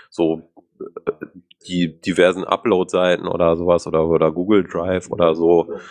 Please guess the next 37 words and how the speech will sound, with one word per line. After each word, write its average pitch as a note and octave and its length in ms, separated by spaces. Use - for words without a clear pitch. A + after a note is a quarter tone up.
Äh, D2 140
manchmal F2 280
findet G#2+ 200
man G2+ 140
auch - 160
P F2+ 120
D - 80
Fs, - 280
wo - 80
ein D#2+ 60
bisschen E2 220
was D#2+ 140
zu - 120
den D#2 140
Prozessoren C3 520
steht A2+ 300
und F#2+ 180
so. F#2 180
Und E2 100
immer, G2 200
wenn F2+ 80
man E2 180
in E2 100
so E2 100
ein D#2+ 60
P E2 140
D - 60
F - 200
reinguckt, G2+ 380
da F2 80
steht - 180
immer F#2+ 240
erstmal F2 280
sowieso F2 320
confidential, F2 680
confidential, F2+ 600
confidential. F2 680